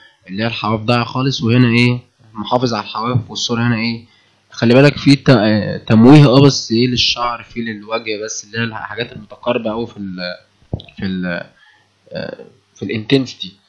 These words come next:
لكن في ال-، الاختلافات مثلًا الشعر هنا مثلًا ايه لو احنا جينا بصينا هنا ايه، لا الشعر هنا ضايع اصلًا، الحواف هنا ضايع خالص، التيشيرت لكن التيشيرت هنا واضح،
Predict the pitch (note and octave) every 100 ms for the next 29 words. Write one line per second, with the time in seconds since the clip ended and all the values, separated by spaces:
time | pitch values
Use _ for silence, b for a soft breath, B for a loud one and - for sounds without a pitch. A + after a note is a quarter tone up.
0 | _ _ G2+ G#2 G2+ G#2+ G#2 G2+ G2 F#2+
1 | G#2 - A2+ A2 C#3 C#3 C3+ C#3 A2+ -
2 | - C3 B2+ B2+ B2 A#2+ - A2+ B2 B2
3 | B2 B2 A#2+ A2+ B2 A#2+ B2 A2+ A#2+ A#2+
4 | _ _ _ _ _ _ _ _ _ _
5 | _ - A2 A#2 - E2+ G#2 G2 F#2+ A#2
6 | A#2+ A2+ A#2 G#2+ A2+ G#2+ A2 - A2 -
7 | A2 - A#2 A2+ A2+ A2+ - - A#2 A#2
8 | - - _ _ - - A#2 - G#2+ G#2+
9 | - G2 G2 - A#2 - A2+ A2+ A#2 A#2
10 | A#2+